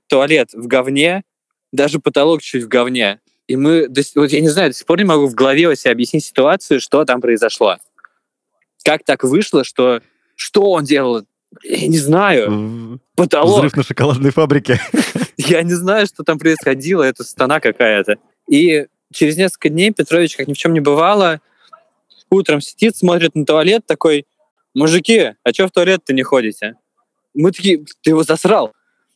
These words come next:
Speaker 1: И он такой: «Ха-ха».
Speaker 2: <laughs>
Speaker 1: Мы как, ну, никак не прокомментировали вопрос, он такой: «Ха-ха, это че?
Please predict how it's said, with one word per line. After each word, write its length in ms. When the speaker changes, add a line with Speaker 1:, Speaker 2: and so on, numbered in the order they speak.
Speaker 1:
И 40
он 120
такой: 160
«Ха-ха». 460
Speaker 2:
<laughs> 400
Speaker 1:
Мы 160
как, 160
ну, 120
никак 260
не 80
прокомментировали 600
вопрос, 440
он 100
такой: 200
«Ха-ха, 360
это 180
че? 240